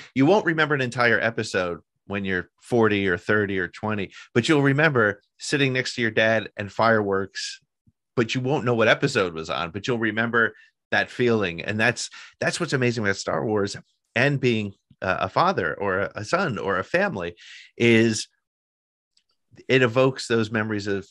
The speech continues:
sitting on the couch together or going into the theater together. Or my, my main memories of Star Wars with my dad is him bringing home Starlog magazine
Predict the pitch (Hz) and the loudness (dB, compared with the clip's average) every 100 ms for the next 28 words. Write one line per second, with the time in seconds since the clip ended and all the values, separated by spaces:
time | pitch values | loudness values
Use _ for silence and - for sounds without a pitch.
0 | - - 135 123 110 101 98 92 - 85 | -8 0 0 0 -2 -2 -2 -4 -6 -4
1 | 78 80 73 - 104 101 95 92 92 _ | -4 -2 -4 -2 -2 0 0 0 -4 _
2 | 123 120 117 113 104 101 92 98 92 87 | 0 2 2 -2 -2 -6 -4 -2 -2 -4
3 | 87 85 92 123 120 110 - - 117 151 | -4 -4 0 2 4 2 -6 -4 2 2
4 | 151 _ 104 127 165 - 123 135 151 139 | 2 _ -2 0 0 -2 -4 -4 -2 -2
5 | 143 147 127 - - 113 131 131 127 117 | -4 -6 -6 -6 0 0 2 0 0 0
6 | 113 104 98 120 139 - _ - - 139 | 0 0 2 2 0 -6 _ -8 -2 0
7 | 139 123 120 123 120 113 107 - 113 127 | 2 0 -2 -2 -2 -4 -4 0 2 4
8 | 123 127 117 123 123 95 87 85 | 4 2 2 0 0 -2 -6 -8